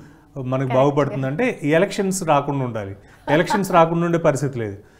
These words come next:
Speaker 1: మీరు every six months చూడండి, ఏదో ఒక మూల
Speaker 2: ఎక్కడో
Speaker 1: ఎలక్షన్
Speaker 2: ఒక
Speaker 1: ఉంటుంది.
Speaker 2: ఎలక్షన్ ఉంటుంది.
Speaker 1: అక్కడ ఏదో ఒక మాట చెప్పాలి,
Speaker 2: అవును.
Speaker 1: ఇక్కడ ఏదో మాట చెప్పాలి. ఇలా ఈ వీటినన్నింటినీ కనుక కన్సాలిడేట్ చేస్తే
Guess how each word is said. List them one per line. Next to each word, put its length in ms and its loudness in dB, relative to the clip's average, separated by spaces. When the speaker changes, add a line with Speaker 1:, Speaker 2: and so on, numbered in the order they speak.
Speaker 1:
మీరు 180 0
every 520 2
six 80 0
months 260 2
చూడండి, 260 2
ఏదో 260 4
ఒక 60 2
మూల 220 4
Speaker 2:
ఎక్కడో 100 6
Speaker 1:
ఎలక్షన్ 240 0
Speaker 2:
ఒక 40 2
Speaker 1:
ఉంటుంది. 220 -4
Speaker 2:
ఎలక్షన్ 220 -16
ఉంటుంది. 200 -4
Speaker 1:
అక్కడ 200 2
ఏదో 200 6
ఒక 100 0
మాట 280 2
చెప్పాలి, 280 -2
Speaker 2:
అవును. 100 -4
Speaker 1:
ఇక్కడ 140 0
ఏదో 120 2
మాట 280 2
చెప్పాలి. 320 -6
ఇలా 400 2
ఈ 300 -2
వీటినన్నింటినీ 840 -4
కనుక 260 -4
కన్సాలిడేట్ 600 -6
చేస్తే 320 -14